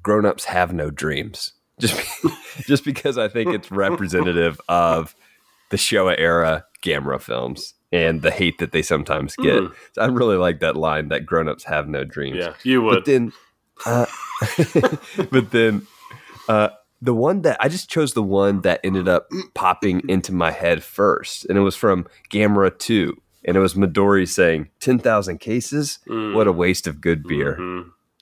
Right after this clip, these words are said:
Speaker 1: You have to go with that
Speaker 2: Yes.
Speaker 1: one.
Speaker 2: Yeah, I know you can relate. <laughs> Um, so, <laughs> uh, my award was for the, "As you can see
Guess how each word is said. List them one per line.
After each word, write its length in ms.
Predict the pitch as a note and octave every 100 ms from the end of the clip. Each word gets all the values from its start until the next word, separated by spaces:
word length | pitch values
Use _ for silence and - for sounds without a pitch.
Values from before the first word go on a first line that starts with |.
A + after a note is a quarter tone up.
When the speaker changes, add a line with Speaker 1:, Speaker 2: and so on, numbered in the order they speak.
| _ -
Speaker 1:
You 60 | F2+
have 140 | F2
to 60 | -
go 160 | F2
with 140 | D#2 E2+
that 160 | -
Speaker 2:
Yes. 40 | -
Speaker 1:
one. 140 | -
Speaker 2:
Yeah, 100 | G#2+ G2
I 80 | A#2
know 100 | A2+
you 140 | A2+ A2
can 100 | A2+
relate. 440 | G#2+ A2 A2+ G#2+ -
<laughs> 40 | - - - -
Um, 380 | C#3 C#3+ D3 C#3+
so, 720 | - - E3 C#3 E3 - D3 - - -
<laughs> 260 | - - -
uh, 200 | D3+ D3+
my 240 | F3 A3+
award 500 | A#3 C#3+ A#2+ A2+ G2+
was 560 | G2 G#2+ G2+ G2 - - _ _ _ _ _
for 600 | - C3 C3 B2+ B2 A#2 A2+
the, 300 | A2+ A2 - _ _ _ -
"As 260 | C3+ C#3+
you 80 | C3
can 160 | - F#2+
see 400 | - F3+ B2